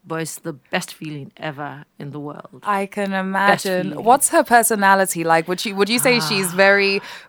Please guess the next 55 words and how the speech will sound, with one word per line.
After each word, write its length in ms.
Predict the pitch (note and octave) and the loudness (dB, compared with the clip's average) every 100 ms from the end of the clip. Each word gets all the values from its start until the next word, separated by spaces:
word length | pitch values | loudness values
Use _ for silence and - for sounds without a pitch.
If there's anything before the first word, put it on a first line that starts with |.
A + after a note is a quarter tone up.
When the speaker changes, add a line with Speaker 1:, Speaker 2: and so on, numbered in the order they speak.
| G#2+ G#2 | -16 -4
Speaker 2:
would 160 | G3+ | -2
you 80 | C4+ | 0
say 180 | D#4 C4+ | 2 0
she, 120 | F3+ | -2
you, 140 | G3+ G3 | -6 -8
you 260 | F#3+ G3 | -6 -6
find 300 | F#3 G#3 G#3+ | 0 2 2
her 80 | G#3 | 0
to 100 | G3 | -4
be 140 | F3+ F3+ | 0 2
a 40 | |
lot 180 | F3+ - | 2 4
like 220 | F3 E3 | 2 0
you, 300 | E3+ F#3+ A3+ | -2 0 2
or 100 | G3 | 2
she's 200 | F3 F3 | 0 2
very 180 | G3 G3 | 2 2
different 560 | D#3 F#3 - D3+ C3+ | 0 -4 -4 -8 -8
from 200 | - C#3+ | -8 -6
you? 40 | C#3 | -2
Speaker 1:
She's 380 | D4+ D4+ G3+ E3+ | -2 -2 -4 -10
very 600 | D3 C3+ - A#3 E4+ G4 | -16 -6 2 4 4 2
like 300 | E3 D#3 - | 0 -2 -8
me. 180 | D#3 | -8
She's 220 | D3+ - C#3 | -8 -10 -12
very 560 | C#3 G#3 G#3+ G#3+ G3 F#3+ | -2 2 2 2 -4 -10
op-, 120 | D#3+ _ _ _ _ _ _ | -16 _ _ _ _ _ _
she 200 | - B3 | -4 0
knows 300 | G#3 G#3 F#3 | 2 2 0
what 140 | E3 F3 | -4 -6
she 180 | - | -6
wants. 380 | C#3+ C#3 C#3 A3 | -8 -12 -12 -4
Speaker 2:
Uh-huh. 360 | G#3+ G3 G#3 G#3+ | -4 -2 -6 -2
Speaker 1:
And 160 | G#3+ F4 | 4 4
she's, 360 | D#4+ D#4+ C#4 | 4 2 2
Speaker 2:
<laughs> 20 | D#4+ | 2
Speaker 1:
she's 100 | E4+ | 4
actually 300 | F4 F#4 F4 - | 2 0 -6 -2
an 120 | F#3 | 0
amazing 600 | F#3 F#3+ G3 F#3+ F3+ F3+ | 2 2 2 2 0 -4
child. 300 | E3+ E3 C#3+ | -6 -6 -6
Very 440 | C3 C3+ G3 C4 C#4+ | -10 -2 2 4 2
considerate, 640 | - E3 - F#3+ F3+ - | -2 -6 -6 -8 -8 -10
very 320 | C#3 E3+ E3+ | -6 -4 -2
loving. 260 | D#3+ D3+ D#3+ | -6 -8 -4
So 100 | C4+ | -2
I 80 | B3+ | -2
think 200 | G#4 E4+ | -4 -4
the 60 | |
first 260 | - B3+ - | -2 -4 -4
three 160 | A#3 | -4
months 260 | A3+ G#3 G3 | -2 -2 -4
in 120 | D#3+ | -8
the 120 | D3 | -8
home 460 | D3+ F#3+ F#3 G3+ | -8 -4 -4 -4